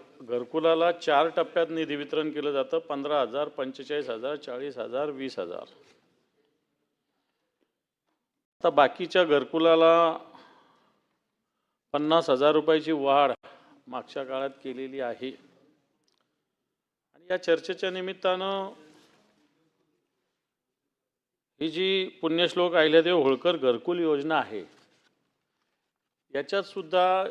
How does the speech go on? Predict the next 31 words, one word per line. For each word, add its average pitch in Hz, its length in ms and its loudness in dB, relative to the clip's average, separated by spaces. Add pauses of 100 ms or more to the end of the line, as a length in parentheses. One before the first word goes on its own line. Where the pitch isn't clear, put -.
(280)
ज्याच्यात 139 280 -6
जे 175 380 -2
एक 185 140 -6
लाख 180 260 4
वीस 180 300 -8
हजार 147 300 4
आहे 107 340 -4 (1800)
आता, 127 420 0 (160)
नंतर 151 260 -2
मग 165 120 -4
स्वच्छ 165 340 -6
भारत 156 300 2
मिशनमधून 170 640 -6
बारा 156 280 2
हजार 151 220 0
मिळतात 135 440 -6 (920)
आणि 185 180 -10
मनरेगा 202 560 -2
मिळ-, 202 280 -2
मधून 185 480 -4
एक 185 180 -4 (1000)
ऐंशी 165 260 -6
नव्वद 165 340 2
दिवसाचा 160 440 0
रोजगार 147 520 2
म्हणजे 131 240 -4
मजुरी 160 420 -2
मिळते, 156 380 -4
एवढ्याच 156 260 0
प्रकारे 151 440 -6
त्याच्यामध्ये, 143 720 -6